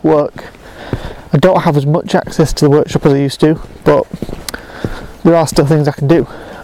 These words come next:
And I'll tell you something else. I don't know who saw my Instagram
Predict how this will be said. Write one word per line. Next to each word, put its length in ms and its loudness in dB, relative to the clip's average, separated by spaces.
And 480 0
I'll 80 -4
tell 140 0
you 80 2
something 220 -2
else. 280 -4
I 60 2
don't 160 4
know 80 2
who 140 2
saw 220 0
my 260 0
Instagram 680 -2